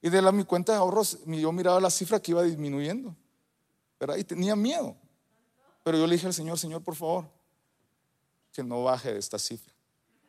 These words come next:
<laughs> Una vez estábamos jugando con mis hijos y les, y les hice un comentario.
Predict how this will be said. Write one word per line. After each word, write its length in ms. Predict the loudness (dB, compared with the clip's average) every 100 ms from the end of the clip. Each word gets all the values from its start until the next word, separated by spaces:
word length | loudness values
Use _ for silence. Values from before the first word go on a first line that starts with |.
| _ _ _ _ _ _ _ _ _ _ _ _ _ _ -14
<laughs> 540 | -6 -4 -2 -4 -6 -14 _ _ _ _ _ _ _ _ _
Una 160 | -2 2
vez 120 | 2
estábamos 380 | 2 2 2 -2
jugando 440 | -2 -2 -2 -6 -8 -14
con 100 | -8
mis 120 | -6
hijos 380 | -6 -10 -16 -18 _ _ _ _ _ _ _ _ _ _
y 80 | -2
les, 240 | -2 -2 -8
y 60 |
les 180 | -6 -4
hice 120 | -4
un 80 | -4
comentario. 520 | -4 -6 -6 -6 -8